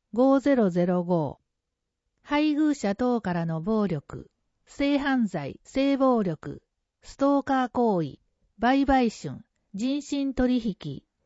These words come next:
セクシュアルハラスメント等の女性に対する暴力は、女性の人権を著しく侵害するもので、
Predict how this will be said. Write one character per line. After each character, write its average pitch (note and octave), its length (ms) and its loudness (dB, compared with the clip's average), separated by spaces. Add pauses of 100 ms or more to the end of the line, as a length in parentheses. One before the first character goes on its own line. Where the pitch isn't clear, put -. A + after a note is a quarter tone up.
(100)
セ - 160 -4
ク C4+ 120 -4
シ - 140 -2
ュ C4+ 80 4
ア C4+ 60 4
ル C4+ 140 2
ハ B3+ 120 0
ラ C4+ 120 2
ス - 160 -6
メ G3+ 160 2
ン F3+ 80 -4
ト F3 140 -2
等 F#3 280 0
の C#3 240 -10 (180)
女 A3+ 140 0
性 C#4+ 320 0
に C#4 160 -6
対 C4+ 240 0
す - 140 -6
る A#3+ 140 2
暴 A3+ 240 2
力 F3+ 280 -2
は、 C#3+ 240 -6 (540)
女 A3+ 140 0
性 C#4 280 0
の C4+ 160 -2
人 B3 300 -2
権 A#3 320 0
を G#3+ 240 0 (100)
著 C4+ 460 -2
し C#4+ 180 -4
く A3+ 100 -4
侵 A#3 300 -2
害 A3+ 220 0
す - 160 -8
る G#3 120 0
も G#3 120 0
の G3+ 140 0
で、 D#3 260 -8